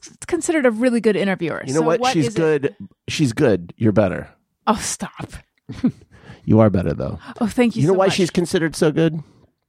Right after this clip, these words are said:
Speaker 1: 'Cause her name's
Speaker 2: She's
Speaker 1: Terry?
Speaker 2: smart and she does her homework.
Speaker 1: Mm-hmm.
Speaker 2: But you also do your homework.
Speaker 1: Thank
Speaker 2: And
Speaker 1: you.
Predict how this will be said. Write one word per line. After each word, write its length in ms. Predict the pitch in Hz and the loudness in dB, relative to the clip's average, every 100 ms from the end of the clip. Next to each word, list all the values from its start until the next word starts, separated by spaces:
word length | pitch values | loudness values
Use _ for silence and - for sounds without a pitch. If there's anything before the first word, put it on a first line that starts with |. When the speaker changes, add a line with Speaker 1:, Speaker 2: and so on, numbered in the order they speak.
| _ - | _ -12
Speaker 1:
'Cause 100 | 208 | -8
her 60 | |
name's 100 | 190 | 0
Speaker 2:
She's 160 | 165 - | 0 0
Speaker 1:
Terry? 140 | 185 | 0
Speaker 2:
smart 320 | 170 175 180 - | 2 4 2 2
and 100 | 135 | -2
she 360 | - 151 123 104 _ - | 0 0 0 -2 _ -2
does 180 | 147 117 | 0 2
her 100 | 104 | 0
homework. 720 | 98 135 107 58 - - - _ | 2 2 2 0 -4 -14 -20 _
Speaker 1:
Mm-hmm. 280 | 190 180 156 - _ - - | -6 -6 -8 -14 _ -16 -2
Speaker 2:
But 120 | 139 | -2
you 220 | 131 185 | 2 0
also 640 | - 151 175 - 143 117 101 | 2 2 2 2 2 4 2
do 200 | 107 127 | 2 2
your 240 | 117 139 | 2 2
homework. 580 | 131 127 92 57 _ - _ _ - | 2 2 0 -4 _ -20 _ _ -2
Speaker 1:
Thank 140 | 113 127 | 2 2
Speaker 2:
And 80 | |
Speaker 1:
you. 80 | 127 | 2